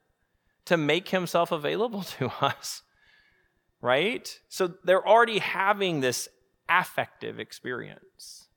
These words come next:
or it should become affective, right? If, if a, if a twelve-year-old comes to me as a, as a catechumen and says, you know, "Father Greg, what happens, you know, a-, at the Eucharist?"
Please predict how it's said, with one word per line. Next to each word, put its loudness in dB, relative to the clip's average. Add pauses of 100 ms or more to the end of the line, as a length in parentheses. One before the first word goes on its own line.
or 0
it -10
should 2
become -4
affective, -12 (920)
right? 0 (100)
If, -2
if -2
a, -2
if -6
a 0 (300)
twelve-year-old 4
comes 2
to -6
me -2
as -4
a, -6 (120)
as -4
a -2
catechumen 0
and -4
says, 0
you -6
know, -4
"Father 0
Greg, -2
what 0
happens, -2 (640)
you 0
know, 0 (140)
a-, -4
at -2
the -8
Eucharist?" -6